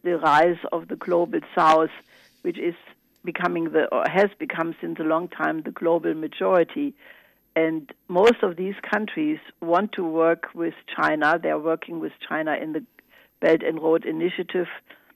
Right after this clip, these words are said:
This is almost up to hundred fifty countries of the world. And the, the growth engine of the world is that co-,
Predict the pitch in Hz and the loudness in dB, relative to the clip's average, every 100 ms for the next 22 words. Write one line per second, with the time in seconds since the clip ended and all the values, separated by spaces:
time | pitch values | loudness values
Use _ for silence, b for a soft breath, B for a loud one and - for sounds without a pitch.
0 | _ - 165 165 - - - 170 170 160 | _ -10 -8 -8 -12 -20 -2 0 0 -6
1 | - 160 - - - 185 196 175 - 185 | -2 -4 -2 -8 -4 0 0 0 -2 -6
2 | - - - 175 175 - 160 - 160 - | -4 -10 -8 -8 -8 -10 -10 -8 -10 -10
3 | 160 202 190 165 160 b b b b b | -4 2 6 6 4 b b b b b
4 | _ - 165 160 - 165 156 165 151 160 | _ -2 -2 -2 -4 -6 -4 -8 0 4
5 | 185 262 - - 185 226 220 170 151 - | 6 6 2 -2 0 2 0 -2 -2 -4
6 | 156 165 160 165 156 156 - 208 220 208 | -4 -6 0 2 4 2 -2 -2 -2 -2
7 | - 170 170 - - | 0 0 0 -2 -6